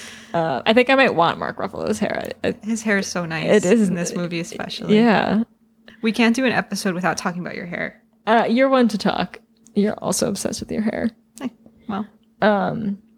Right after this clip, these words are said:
Speaker 1: you know what? We keep having these conversations about, like, each individual Avenger, and we never mention Thor.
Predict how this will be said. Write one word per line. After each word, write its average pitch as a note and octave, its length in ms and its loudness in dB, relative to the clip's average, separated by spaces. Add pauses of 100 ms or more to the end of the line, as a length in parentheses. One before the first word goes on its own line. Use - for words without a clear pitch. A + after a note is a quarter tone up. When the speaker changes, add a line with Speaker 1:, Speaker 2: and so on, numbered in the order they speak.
(520)
Speaker 1:
you B3+ 140 6
know C#4+ 140 6
what? G#4 300 -2 (360)
We A#3 200 2
keep C4 180 -2
having C#4+ 260 2
these C4+ 160 -4 (800)
conversations A3+ 800 2
about, G3 220 -8
like, G3 180 -6
each - 220 -10
individual G#3 360 -4
Avenger, G#3 340 -2
and A3 140 -4
we G#3+ 80 2
never G#3 460 4
mention F#3+ 360 2
Thor. C3+ 380 -2